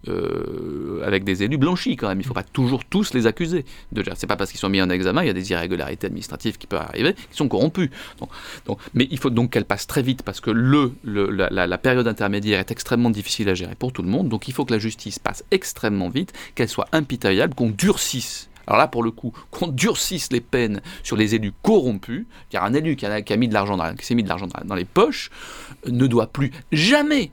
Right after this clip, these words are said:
exercer un mandat public. Jamais. C'est-à-dire, quand un, un chef d'entreprise, euh, et, euh, tombe pour des cas de, de, du même genre, il ne peut plus monter une entreprise de toute sa vie. Bah, c'est pareil en politique. Fini. Là, fini. Après, il y a les comportements,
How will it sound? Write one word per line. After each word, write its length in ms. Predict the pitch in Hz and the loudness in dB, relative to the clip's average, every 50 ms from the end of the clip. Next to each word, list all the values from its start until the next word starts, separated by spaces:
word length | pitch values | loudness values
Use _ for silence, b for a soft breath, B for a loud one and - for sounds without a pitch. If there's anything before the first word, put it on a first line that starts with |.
| - - | -4 -2
exercer 460 | 160 143 131 123 123 117 - - 143 | 0 0 0 0 -2 -2 -2 -2 0
un 80 | 123 113 | 0 2
mandat 240 | 110 110 107 98 92 | 2 0 -2 -2 -4
public. 340 | - 113 104 110 107 - B B B B - | -6 -4 -2 -2 -2 -4 B B B B 0
Jamais. 540 | - 123 120 123 131 226 233 214 220 190 143 B B B B | 2 4 4 6 6 6 6 6 4 2 0 B B B B
C'est-à-dire, 160 | - 165 - | -4 -2 -2
quand 260 | - 180 170 139 170 - - | -2 -2 -2 -2 -2 0 2
un, 300 | 143 131 131 123 120 - | 2 4 4 4 4 2
un 80 | - 127 | 2 2
chef 200 | - - 190 147 | 2 4 4 4
d'entreprise, 720 | 135 143 127 - 127 113 - - 123 117 110 98 95 95 - B B B B B - | 2 2 0 0 0 -2 -2 -2 -2 0 0 -2 -4 -6 -10 B B B B B -2
euh, 200 | 113 104 95 92 - | 2 4 4 2 2
et, 320 | - 123 113 107 101 98 - 104 | 2 2 4 4 4 4 4 2
euh, 80 | 98 | 0
tombe 400 | - - - 147 143 120 107 98 95 - | 0 2 2 4 4 4 2 0 -2 -6
pour 160 | - 101 95 | -4 -2 -2
des 140 | 92 95 - | -2 -2 -2
cas 160 | - 107 98 | -2 -2 -2
de, 340 | 90 92 90 92 95 98 101 | -2 -4 -6 -6 -6 -6 -4
de, 160 | 104 - - | -4 -2 -2
du 160 | 110 107 113 | 0 2 2
même 180 | 104 95 92 101 | 4 4 4 4
genre, 360 | 110 143 208 254 277 262 - B B B | 4 4 4 4 2 2 0 B B B
il 160 | 180 180 165 | 2 4 4
ne 100 | 226 277 | 4 4
peut 180 | 226 185 190 180 | 4 4 2 2
plus 220 | 185 285 285 285 | 2 2 0 2
monter 240 | 240 185 165 - 196 | 2 0 0 0 0
une 80 | 185 170 | 0 0
entreprise 380 | 156 143 - 156 - 254 262 196 | 0 -2 -4 -4 -2 0 2 2
de 100 | 143 143 | 2 2
toute 200 | 143 254 240 - | 2 2 0 2
sa 180 | - 202 170 | 4 4 4
vie. 320 | 143 143 139 131 - - - B B B B B | 4 2 0 -2 -4 -8 -10 B B B B B
Bah, 60 | - - | -14 -2
c'est 200 | - - 185 180 | 2 2 2 4
pareil 440 | - 151 131 120 131 175 208 190 | 4 4 4 6 6 4 4 2
en 60 | 151 123 | 2 0
politique. 500 | - 147 131 123 - - - 107 - - B B B | 0 0 0 0 -2 -4 -6 -10 -10 -12 B B B
Fini. 380 | B - - 170 156 131 110 101 - - - - - - | B 0 2 4 6 6 4 2 0 -8 -20 -14 -6 -4
Là, 160 | 71 - - - - - | -4 -4 -6 -8 -20 -8
fini. 240 | - - - 90 - B B B B B 139 | -4 -2 -2 -2 -2 B B B B B -4
Après, 400 | B - - - - 185 226 254 B B B B | B -2 0 2 4 4 4 2 B B B B
il 80 | - 123 | -2 0
y 60 | 131 | 2
a 140 | 180 208 - | 2 2 2
les 120 | 127 127 | 0 0
comportements, 600 | 127 139 131 117 123 120 117 - 127 143 180 - | 0 0 0 0 0 -2 -2 -2 0 0 0 0